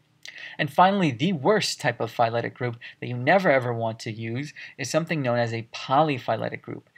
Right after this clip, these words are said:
many phylogenies. That is not good in cladistic study. In a polyphyletic group, what we have is the following.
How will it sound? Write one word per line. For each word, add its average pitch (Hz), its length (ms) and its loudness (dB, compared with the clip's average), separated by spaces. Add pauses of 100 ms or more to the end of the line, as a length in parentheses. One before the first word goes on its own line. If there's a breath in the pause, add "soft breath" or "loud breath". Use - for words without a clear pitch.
(200 loud breath)
many 143 460 2
phylogenies. 110 800 0
That 131 160 -4
is 120 140 -6
not 139 540 -4
good 139 260 2
in 117 320 -10 (220)
cladistic 127 640 -4
study. 104 400 -6 (420 loud breath)
In 127 120 -6
a 131 80 -2
polyphyletic 135 920 2
group, 117 300 -4 (800)
what 151 140 -2
we 170 80 0
have 131 260 4
is 113 140 -6
the 117 80 -8
following. 123 520 2